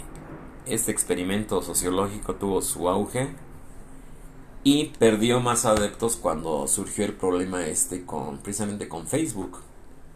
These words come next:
con Mark Zuckerberg, que se vio envuelto en problemas legales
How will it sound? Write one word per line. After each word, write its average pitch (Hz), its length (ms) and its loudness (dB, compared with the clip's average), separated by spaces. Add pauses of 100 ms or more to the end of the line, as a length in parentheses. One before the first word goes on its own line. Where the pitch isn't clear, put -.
(220)
con 92 220 -6
Mark 104 340 2
Zuckerberg, 113 720 4 (1400)
que 90 460 -4
se 98 220 2
vio 101 580 4 (420)
envuelto 104 500 6
en 90 120 -2
problemas 92 720 0
legales 95 920 0